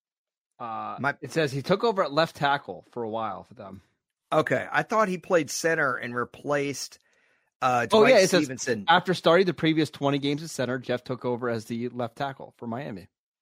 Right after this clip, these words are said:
Speaker 2: Yeah. So the first couple years he had to play center 'cause Dwight Stevenson, who's Hall of Fame, uh, type dude, ha-, had to, uh, retire early. Dwight Stevenson was a great player.
Speaker 1: This is a, this is an awesome pack, by the way.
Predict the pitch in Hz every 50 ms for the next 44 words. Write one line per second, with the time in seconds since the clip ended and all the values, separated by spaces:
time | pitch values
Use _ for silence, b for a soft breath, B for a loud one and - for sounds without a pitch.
0 | _ _ _ - 139 147 147 127 113 101 - - - - 160 139 135 131 127 131
1 | - 151 147 135 - 175 180 180 - - - 165 - 160 156 139 131 135 135 131
2 | 127 123 120 - - 143 135 123 120 - - 131 123 110 - - 135 131 123 -
3 | 117 101 - 120 127 127 131 127 - - - 123 117 123 120 - - 113 101 104
4 | 120 123 110 - - 123 120 113 104 - 117 110 110 110 107 104 - _ _ _
5 | - 90 95 90 90 - - 107 98 90 - 107 107 95 92 123 113 117 - 123
6 | 127 120 107 101 107 104 101 101 92 90 95 98 - 135 135 131 104 - - _
7 | b b b b b b b 131 131 131 120 110 107 123 127 117 - - 135 123
8 | 113 104 - 110 107 90 107 107 101 - 107 101 104 104 104 110 113 113 113 113
9 | 110 _ - 104 101 98 95 95 87 90 - b b b b 147 156 - - 180
10 | 160 131 113 104 95 92 92 _ _ _ _ _ - 190 - - - - 117 110
11 | 110 110 - 117 104 - - 113 101 95 - _ - 101 101 101 95 95 92